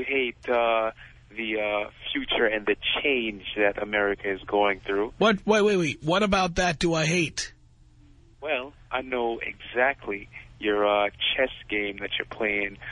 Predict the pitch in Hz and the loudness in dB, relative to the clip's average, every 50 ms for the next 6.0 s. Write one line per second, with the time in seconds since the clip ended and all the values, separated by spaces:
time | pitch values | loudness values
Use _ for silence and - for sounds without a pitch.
0 | - - - 165 165 113 101 104 101 - - 101 104 - 117 120 113 107 104 101 | -8 0 2 4 4 4 2 -2 -6 -6 -6 -8 -4 0 4 4 6 6 4 2
1 | 98 - - - - - - - - 107 104 98 - - - - 104 101 98 98 | 0 -2 -8 -12 -14 -14 -14 -8 0 0 0 0 0 -4 -4 0 2 4 4 4
2 | 98 98 98 98 98 101 - - - - - - - - 101 - - - - - | 4 2 0 -2 -4 -6 -10 -18 -20 -20 -20 -12 -6 -4 -4 -4 -4 -4 0 2
3 | 123 113 110 104 104 107 104 101 104 - - 98 101 101 104 107 101 - - - | 4 4 4 2 0 -4 -8 -8 -12 -8 -4 -4 -2 0 0 0 -2 -4 -6 -6
4 | 107 101 - 104 104 104 101 - 98 98 - - - - - - - 127 131 131 | -6 -2 0 2 2 2 0 -2 -6 -10 -12 -14 -14 -14 -14 -14 -4 0 0 2
5 | 131 131 127 127 - - - - - - - - - - - 175 160 135 117 - | 2 0 -2 -4 -8 -14 -18 -18 -16 -14 -12 -12 -6 0 2 2 4 2 2 -2